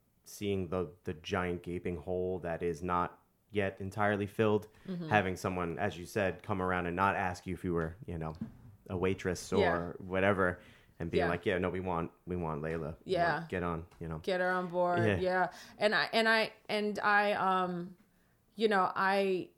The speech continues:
Speaker 2: I'm excited because there are other things that I'm directing too. So I'm directing a feature-length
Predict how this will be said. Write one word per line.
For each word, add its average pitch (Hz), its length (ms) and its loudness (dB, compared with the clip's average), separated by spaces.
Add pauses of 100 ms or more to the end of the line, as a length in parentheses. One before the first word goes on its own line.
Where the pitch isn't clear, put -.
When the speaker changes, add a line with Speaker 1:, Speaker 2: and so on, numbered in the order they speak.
(140)
Speaker 2:
I'm 208 160 4
excited 208 600 4
because 202 380 -2
there 180 80 2
are 180 200 2
other 180 180 2
things 185 280 -4
that 180 100 -2
I'm 180 120 -2
directing 175 500 -2
too. 170 320 -2
So 170 180 -4
I'm 170 140 0
directing 170 460 -4
a 170 60 -6
feature-length 170 640 -8